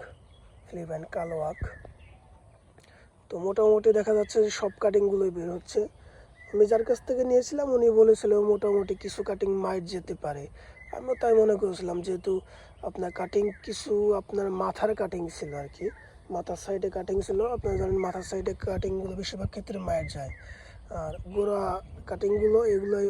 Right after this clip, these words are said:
অনেক দ্রুত বড় হয়, এগুলো অনেক ভালো থাকে। কিন্তু এখানে যেভাবে আসলে বের হচ্ছে তাতে বোঝা যাচ্ছে যে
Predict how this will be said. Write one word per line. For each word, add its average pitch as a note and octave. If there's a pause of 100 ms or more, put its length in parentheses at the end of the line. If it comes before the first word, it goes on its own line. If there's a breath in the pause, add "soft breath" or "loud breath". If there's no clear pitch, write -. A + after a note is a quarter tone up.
অনেক F3+
দ্রুত F#3 (120)
বড় E3+
হয়, E3+
এগুলো E3+
অনেক E3 (100)
ভালো D3+
থাকে। C#3 (800 loud breath)
কিন্তু F#3+
এখানে G#3+ (180)
যেভাবে G3 (120)
আসলে G3+
বের F#3+
হচ্ছে - (800 loud breath)
তাতে F3+
বোঝা F#3+
যাচ্ছে F#3 (100)
যে F#3+